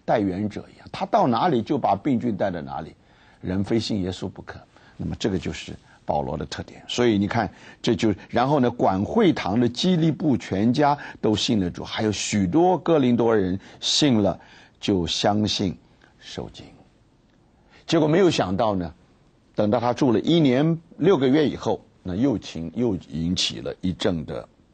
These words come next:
又引起了一阵的骚乱。那么你看见有人，这个犹太人又同心起来攻击保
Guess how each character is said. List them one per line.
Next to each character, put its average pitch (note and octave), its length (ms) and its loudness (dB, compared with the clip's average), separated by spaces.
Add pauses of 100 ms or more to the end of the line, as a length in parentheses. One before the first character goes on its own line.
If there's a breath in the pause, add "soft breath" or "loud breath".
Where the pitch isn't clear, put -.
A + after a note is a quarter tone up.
(680)
又 E2+ 200 -2
引 G2+ 200 0
起 - 160 -4
了 C#2+ 100 -6
一 F#2+ 120 -4
阵 F2 200 -2
的 D2+ 60 -6
骚 F2+ 260 0
乱。 F2+ 240 -4 (580 loud breath)
那 F#2+ 140 -2
么 D#2+ 240 0 (280 loud breath)
你 F#2 120 -4
看 F2+ 180 -4
见 F2+ 100 -2
有 E2 120 -2
人， D#2 300 -4 (200)
这 F#2 120 -2
个 F2 100 0
犹 E2+ 200 0
太 A2+ 180 0
人 F2+ 180 0
又 A#2+ 160 4
同 F#2 240 -4
心 F#2 180 -2
起 - 140 -8
来 D#2+ 140 -10
攻 F#2 240 -6
击 - 200 -14
保 - 160 -20